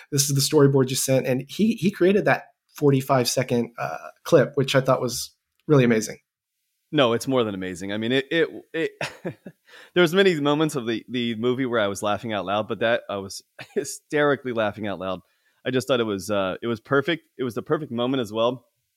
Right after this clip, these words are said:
Speaker 2: There was a second moment, um, I'll let you bring it up, but that I thought was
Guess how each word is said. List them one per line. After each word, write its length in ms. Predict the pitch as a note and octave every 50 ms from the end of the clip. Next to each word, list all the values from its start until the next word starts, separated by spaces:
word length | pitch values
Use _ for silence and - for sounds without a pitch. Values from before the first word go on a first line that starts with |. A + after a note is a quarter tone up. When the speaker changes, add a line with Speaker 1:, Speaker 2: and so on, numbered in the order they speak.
| _ _ _ _ _ _ _ -
Speaker 2:
There 80 | -
was 80 | B2+ A#2
a 60 | A2+
second 300 | - - D#3 C#3+ D3+ A#2+
moment, 320 | B2 B2 B2 B2 A#2 A2 - _ -
um, 380 | G2+ G#2 G#2+ G#2 G2+ F#2+ F2+ -
I'll 220 | - C2 F2+ - _ _ _ _ _ -
let 220 | G#2+ G#2+ G2+ -
you 80 | A#2+ A2
bring 200 | F#2 G#2 G2 F#2+
it 60 | F#2+
up, 180 | G2 G2 - -
but 140 | G2+ G2 - _ _ _ _ _ _ _
that 120 | - B2+ B2
I 100 | A#2+ A2+
thought 320 | A2 B2+ A2 G#2 - -
was 280 | A2+ A2 G2+ F#2 -